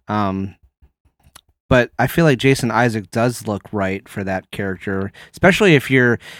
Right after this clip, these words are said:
'cause I think what's happening here is maybe they didn't want, part of, I think there's probably a number of reasons, and some of it has to do with, like, fight choreography and,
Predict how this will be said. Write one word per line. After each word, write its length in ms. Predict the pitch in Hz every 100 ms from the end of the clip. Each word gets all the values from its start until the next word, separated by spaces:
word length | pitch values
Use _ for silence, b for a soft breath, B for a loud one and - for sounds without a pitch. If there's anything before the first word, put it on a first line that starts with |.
| -
'cause 100 | 160
I 60 |
think 260 | 175 220 -
what's 200 | 143 127
happening 420 | 151 151 135 113
here 200 | 117 113
is 140 | 110 104
maybe 240 | 117 123
they 140 | 120
didn't 340 | 117 120 113 151
want, 220 | 123 110 _ 151 -
part 240 | - 135 131
of, 320 | 117 104 - B B B
I 60 | 143
think 160 | 196
there's 160 | 170 135
probably 640 | 165 135 123 120 113 110 - _ _ _
a 80 | 117
number 360 | 120 123 127 127
of 100 | 117
reasons, 540 | 131 120 127 127 117
and 320 | 113 104 98 -
some 240 | - 123
of 120 | 120
it 80 | 110
has 220 | 117 110
to 120 | - 110
do 120 | 110
with, 200 | 110 -
like, 340 | 104 95 - _ _ _ _
fight 400 | _ - 147 143
choreography 960 | - 143 135 127 123 120 139 135 131 123
and, 280 | 107 107